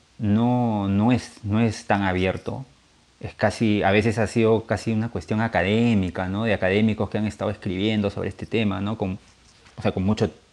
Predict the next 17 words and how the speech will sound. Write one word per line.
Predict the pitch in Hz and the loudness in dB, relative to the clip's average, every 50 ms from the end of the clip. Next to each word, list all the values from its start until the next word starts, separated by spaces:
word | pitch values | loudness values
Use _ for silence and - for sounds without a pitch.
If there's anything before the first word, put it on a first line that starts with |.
| _ _ - - - - - _ _ _ _ _ _ _ - - _ - - | _ _ -20 -20 -20 -20 -20 _ _ _ _ _ _ _ -20 -20 _ -18 -10
con | - 101 | -6 -4
mucho | 95 101 - 123 113 | -4 0 2 4 4
valor | 104 90 90 87 92 101 107 117 120 110 101 | 4 4 4 4 4 6 6 6 6 6 6
y | 95 92 92 87 85 73 67 - | 2 2 0 -2 -4 -6 -6 -4
coraje, | - 85 90 95 - - - - | 0 4 4 4 4 2 0 0
pero | 110 98 95 | 0 2 2
dentro | 95 101 110 107 117 113 | 4 4 4 2 2 0
del | 110 98 | 0 0
mundo | 98 107 110 113 | 0 0 2 2
de | 110 | 2
la | 110 | 2
academia. | - - 92 98 113 113 107 104 - - - - - - - - - - - - | 0 0 0 0 0 0 0 -2 -4 -10 -16 -20 -20 -18 -18 -18 -20 -20 -2 2
Pero, | - 107 104 | 6 6 8
digamos, | 107 113 135 143 | 8 8 6 6
a | 151 139 | 4 4
nivel | 117 98 101 117 117 | 6 6 4 4 2
público, | - - 135 123 131 127 139 139 - 165 - - | 2 0 0 2 0 0 -4 -4 -6 -6 -6 -8